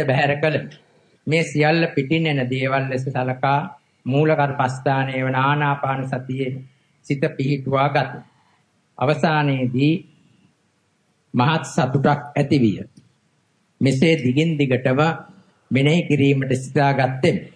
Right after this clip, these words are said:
විටින් විට යලි යලිත් වේදනා දැනුනොත් ටිකකට ආනාපාන සති භාවනාව, ආනාස-,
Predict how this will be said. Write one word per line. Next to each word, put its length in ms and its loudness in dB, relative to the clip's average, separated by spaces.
විටින් 340 2
විට 180 2
යලි 340 4
යලිත් 320 2
වේදනා 580 2
දැනුනොත් 520 4
ටිකකට 440 0
ආනාපාන 800 4
සති 380 -2
භාවනාව, 680 4
ආනාස-, 560 0